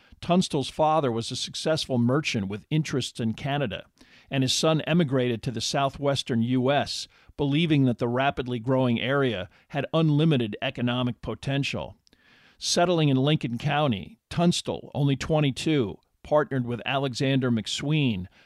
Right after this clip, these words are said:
a Canadian lawyer and former employee of the House. Together, they opened up a business and bank in Lincoln that competed directly with Dolan and Murphy.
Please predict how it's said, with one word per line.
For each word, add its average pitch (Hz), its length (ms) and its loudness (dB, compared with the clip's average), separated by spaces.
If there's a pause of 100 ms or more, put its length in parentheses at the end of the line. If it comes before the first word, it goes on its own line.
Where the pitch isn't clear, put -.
a 127 80 -10
Canadian 147 520 2
lawyer 127 520 0
and 113 160 -6
former 147 420 0
employee 127 600 -2
of 95 140 -8
the 107 80 -8
House. 117 580 -6 (640)
Together, 160 400 4
they 131 160 2
opened 143 360 2
up 143 140 0
a 123 60 -4
business 131 500 -2
and 110 160 -2
bank 131 340 -2
in 120 60 -2
Lincoln 113 680 -2
that 123 160 -8
competed 139 480 -2
directly 127 500 -4
with 104 180 -8
Dolan 127 400 0
and 113 140 4
Murphy. 117 500 -4